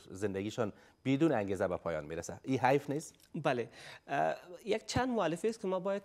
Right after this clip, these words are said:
Speaker 2: اه، اشاره کنم پیش از این که به، اه، موضوعات که انگیزه اشاره کنم. اه، دکتر احمد زویل یکی از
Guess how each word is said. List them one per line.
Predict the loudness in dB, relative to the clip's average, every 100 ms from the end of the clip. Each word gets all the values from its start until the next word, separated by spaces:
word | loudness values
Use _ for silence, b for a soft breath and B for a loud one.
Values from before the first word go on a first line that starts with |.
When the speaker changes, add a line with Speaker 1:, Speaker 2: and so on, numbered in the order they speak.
| -4
Speaker 2:
اه، | -4 -2
اشاره | -6 -2 -2 -2
کنم | -4 -4
پیش | -4 -4
از | -4
این | -4
که | -4
به، | -2 0 0 -4 B B _
اه، | -2 0 2 0 -2 -8 -16 -14 -4
موضوعات | 0 0 2 0 2 0 0 -6
که | -6 -6 -4
انگیزه | -4 -2 -2
اشاره | -2 -2 -2
کنم. | -2 -4 B B B -10
اه، | -4 -2 2
دکتر | 0 2 0 0
احمد | 0 0 0 0
زویل | 2 2 2
یکی | 0 -2 0
از | 0 0